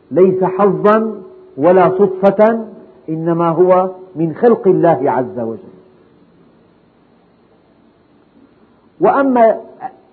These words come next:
جزاء العقاب المعجل في الدنيا، من هذا الجزاء مثلا صنوف العذاب والخزي، يعني عضو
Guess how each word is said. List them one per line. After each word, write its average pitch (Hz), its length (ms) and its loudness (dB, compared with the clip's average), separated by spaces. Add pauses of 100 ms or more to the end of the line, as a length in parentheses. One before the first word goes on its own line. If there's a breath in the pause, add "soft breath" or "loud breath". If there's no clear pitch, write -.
(120)
جزاء 202 540 2
العقاب 190 580 2
المعجل 170 800 2
في 156 140 -2
الدنيا، 127 520 -2 (1800)
من 220 180 0
هذا 233 280 2
الجزاء 185 580 2
مثلا 190 480 0 (580)
صنوف 254 380 2
العذاب 190 640 2 (320)
والخزي، 185 640 2 (1300)
يعني 220 440 -2 (240)
عضو 208 580 2